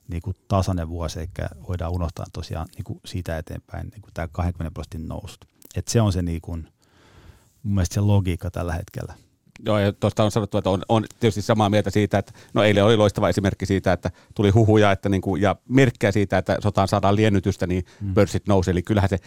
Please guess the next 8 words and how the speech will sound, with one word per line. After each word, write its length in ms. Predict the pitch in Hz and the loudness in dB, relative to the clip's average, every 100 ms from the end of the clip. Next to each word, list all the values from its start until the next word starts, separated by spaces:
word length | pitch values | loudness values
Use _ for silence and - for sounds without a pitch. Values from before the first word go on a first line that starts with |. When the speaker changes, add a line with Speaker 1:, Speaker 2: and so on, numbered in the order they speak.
| - _ _ _ - | -14 _ _ _ 2
Speaker 2:
välitön 300 | 127 131 117 | 4 4 2
sodan 380 | 127 113 104 - - | 2 2 0 -4 -2
helpottamisen 600 | 110 107 - 95 92 90 - | 0 0 -2 -2 -2 -4 -4
vaikutus 400 | 95 98 82 85 - | 0 0 -2 -4 0
on 240 | 113 95 - - - | 2 0 -8 -12 -4
ihan 180 | 92 87 | -2 -2
selkeästi 380 | 87 90 92 | -4 -4 -4
nousu. 440 | 90 92 87 92 | 0 0 0 -4